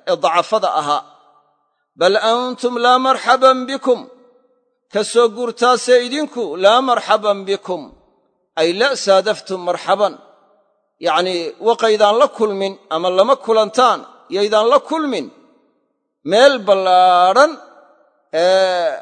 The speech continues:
ha la kulmina. Bikum idinka idiin ballaadhan. Antum qaddamtumuuhu lana. Idinkaa noo soo hormariyo halkan noo sababay, oo naarta noo sababay, bimacnaa cadaabka.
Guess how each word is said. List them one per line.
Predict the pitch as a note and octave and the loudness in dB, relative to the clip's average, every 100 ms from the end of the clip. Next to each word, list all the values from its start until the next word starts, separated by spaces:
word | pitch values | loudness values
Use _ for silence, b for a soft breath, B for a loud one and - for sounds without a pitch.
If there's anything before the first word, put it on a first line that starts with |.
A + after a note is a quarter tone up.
| - _ _ _ - | -14 _ _ _ 0
ha | |
la | G#3+ B3+ | 2 2
kulmina. | - F3 E3 D3+ - _ _ _ _ _ _ _ | 0 -8 -8 -10 -16 _ _ _ _ _ _ _
Bikum | A3+ D#4+ D#4 | -8 -2 -2
idinka | D4 D#4 C4 | -2 0 2
idiin | C4 C4 | 2 0
ballaadhan. | A3 G3+ F3+ E3+ - - _ _ _ _ _ | 0 2 2 0 -8 -20 _ _ _ _ _
Antum | F#3 A3+ B3+ A#3+ - A3+ | 0 0 -2 -6 -8 -10
qaddamtumuuhu | - G#3+ F#3+ F3 C4 B3 A3 A#3 C4 A#3 | -2 -2 0 -2 -2 -2 -10 -6 -2 0
lana. | B3 C#4 C4 E3+ - - _ _ _ | 4 4 4 0 -10 -20 _ _ _
Idinkaa | A3+ D4 D#4 C4 C4 | -6 -4 0 2 2
noo | C4 C#4+ | 2 2
soo | C4+ - B3+ | 2 0 2
hormariyo | A#3 C4+ A#3+ A3+ A3+ A#3+ | 2 -2 -2 -4 0 2
halkan | A3+ D4 A#3+ A3+ | 2 0 -4 -4
noo | A3 A3+ | -4 -4
sababay, | - G3 F#3 F3 F#3 F3+ _ _ | -2 -2 0 -2 -4 -8 _ _
oo | G3+ G3 | -4 -2
naarta | G3 B3 B3 G3 | 2 2 2 -2
noo | G3 G3+ | -2 -2
sababay, | - E3+ F3 | -2 -4 -6
bimacnaa | F#3 G3 F3 D3+ | -6 -6 -4 -2
cadaabka. | D#3+ E3+ E3 - | 0 0 0 -8